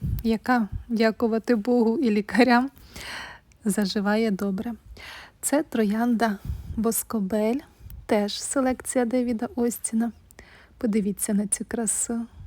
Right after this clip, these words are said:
Вона так стоїть у бутоні, напевне, вже тиждень і не розпускається, тому що холодно на вулиці, і троянди при такій погоді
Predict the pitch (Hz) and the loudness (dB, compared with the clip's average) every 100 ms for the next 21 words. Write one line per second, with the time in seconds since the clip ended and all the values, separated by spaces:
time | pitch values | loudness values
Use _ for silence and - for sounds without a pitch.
0 | - - - - - - _ _ _ - | -18 -20 -20 -20 -20 -20 _ _ _ -20
1 | - - _ _ - - - - _ _ | -20 -20 _ _ -20 -20 -20 -20 _ _
2 | - - - - - - 277 277 392 466 | -20 -20 -20 -20 -12 0 4 4 2 0
3 | - 240 - - 233 254 247 - 240 240 | -4 -4 -2 0 2 4 2 0 0 2
4 | 320 240 233 233 349 247 254 285 349 370 | 2 2 2 0 -2 -2 -2 0 0 2
5 | 302 277 277 294 - 415 233 208 214 208 | 2 0 -2 -4 0 2 2 0 0 -2
6 | - - 254 269 240 226 262 233 220 220 | -6 -4 -2 0 0 -2 0 2 2 0
7 | 220 - 247 - 220 202 202 - 208 208 | -4 -6 -8 -4 -2 -2 -2 -6 -6 -2
8 | 202 208 - 233 - - - - - _ | -2 -4 -4 -6 -6 -16 -16 -20 -20 _
9 | _ - 381 311 285 269 269 277 339 269 | _ -4 2 4 2 0 0 0 0 0
10 | 262 233 254 247 240 - 254 247 294 349 | -2 0 0 0 -2 -2 -2 0 2 2
11 | - 220 208 240 233 214 - 202 226 - | 0 -2 0 0 0 -2 -4 -4 -4 -4
12 | 214 - 202 196 240 220 | -6 -4 -4 -2 -4 -2